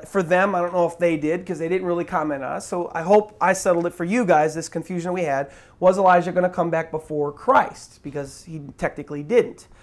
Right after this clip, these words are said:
This is a future event that happens right before God destroys the world. And it will happen, it just, just not yet. So what about verse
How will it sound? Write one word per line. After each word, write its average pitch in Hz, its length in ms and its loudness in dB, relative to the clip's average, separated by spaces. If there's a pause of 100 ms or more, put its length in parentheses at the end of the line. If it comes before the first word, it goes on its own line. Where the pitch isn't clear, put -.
(240)
This 180 180 0
is 185 140 -2
a 151 140 2
future 220 420 0
event 165 300 0
that 151 100 -2
happens 151 320 -4
right 190 140 2
before 190 260 -4
God 151 220 0
destroys 143 340 -8
the 151 80 -10
world. 147 420 2
And 143 100 -2
it 147 100 -2
will 190 200 6
happen, 151 420 0
it 180 160 -10
just, - 380 -16
just 240 280 -12
not 208 260 -10
yet. - 320 -14 (420)
So 247 220 6
what 269 320 8
about 220 560 8
verse 170 540 0